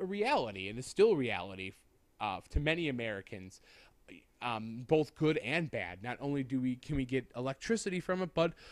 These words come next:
nuclear energy can destroy the planet, or at least the people that are living on it. And this is a nice little video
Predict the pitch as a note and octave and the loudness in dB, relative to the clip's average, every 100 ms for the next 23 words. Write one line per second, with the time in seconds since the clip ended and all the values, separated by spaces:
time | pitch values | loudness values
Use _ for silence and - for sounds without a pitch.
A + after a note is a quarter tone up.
0 | - - - - _ _ - - G3+ A3 | -20 -20 -20 -20 _ _ -20 -12 -8 -4
1 | A3 G#3+ F#3+ G#3 F3 G3 - G3 F#3+ - | 4 4 4 2 0 -2 0 2 2 4
2 | F#3+ F3 - F#3+ E3+ G#2+ - _ _ _ | 4 4 2 0 2 -2 -6 _ _ _
3 | _ _ _ _ _ - F#3 E3+ E3 G3 | _ _ _ _ _ -2 6 8 8 10
4 | E3+ - - C3+ - - C3+ A2 G2+ G2+ | 10 10 -2 0 6 6 4 0 -2 -2
5 | A2+ A2 G#2+ F#2+ F#2+ - C#3+ D#3+ D#3 C#3+ | -4 -4 -4 -4 -4 -4 -2 -2 -2 -2
6 | B2 A#2+ - A#2 G#2 G#2+ G#2+ G#2+ G#2+ | 0 -2 -2 -6 -4 -4 -4 -4 -6